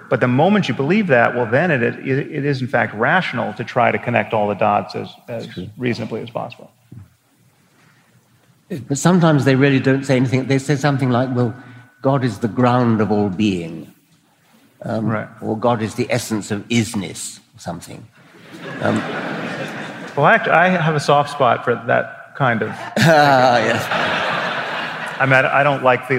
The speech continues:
Speaker 1: the theistic version of it, but this is perhaps the o-, the only argument I can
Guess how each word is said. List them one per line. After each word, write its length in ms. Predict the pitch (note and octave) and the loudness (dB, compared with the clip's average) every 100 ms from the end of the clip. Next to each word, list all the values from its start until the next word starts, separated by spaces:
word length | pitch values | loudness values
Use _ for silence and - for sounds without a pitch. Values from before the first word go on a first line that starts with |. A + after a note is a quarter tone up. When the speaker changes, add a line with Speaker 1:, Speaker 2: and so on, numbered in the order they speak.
| A#2+ | -4
Speaker 1:
the 80 | A2+ | -10
theistic 520 | - B2+ C#3 - A#2 B2 | -4 0 0 0 -4 0
version 300 | C#3+ C3 B2 | 2 2 0
of 100 | G#2 | -2
it, 80 | F#2 | 0
but 260 | - G#2+ - - - _ _ _ - | 2 2 -2 -20 -20 _ _ _ -4
this 100 | D3+ | -2
is 40 | D3+ | 0
perhaps 360 | C3 B2 A#2+ | 2 2 2
the 80 | B2+ | -2
o-, 200 | A2+ B2+ | -2 -2
the 120 | A#2 | 0
only 520 | A2+ A#2 A2 G#2+ G2 F#2 - - _ - | 2 2 0 0 -2 -6 -20 -20 _ 0
argument 440 | B2+ A2 A2+ G#2 | 2 2 2 2
I 80 | G#2 | 2
can 360 | A2+ G2+ F#2+ | 0 -4 -8